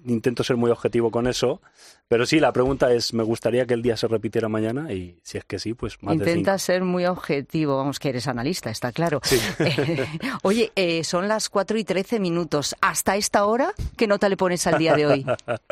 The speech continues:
Speaker 1: <laughs> Yo creo que un cinco, no ha sido, he estado toda la mañana trabajando, que me entretiene mucho, pero tampoco,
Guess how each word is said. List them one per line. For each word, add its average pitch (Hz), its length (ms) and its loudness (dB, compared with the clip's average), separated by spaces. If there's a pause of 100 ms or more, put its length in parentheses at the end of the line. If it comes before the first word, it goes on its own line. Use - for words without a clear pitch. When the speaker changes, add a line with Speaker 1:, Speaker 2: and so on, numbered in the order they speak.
(160)
Speaker 1:
<laughs> 147 580 -8
Yo 160 220 -2
creo 135 200 0
que 123 60 0
un 120 100 0
cinco, 117 580 2
no 120 120 2
ha 117 60 0
sido, 127 300 2
he - 20 4
estado 117 640 2
toda 113 200 2
la 107 60 2
mañana 110 300 0
trabajando, 123 760 0
que 110 100 -4
me 107 80 -4
entretiene 110 440 -2
mucho, 135 340 -2
pero 113 180 0
tampoco, 104 760 -2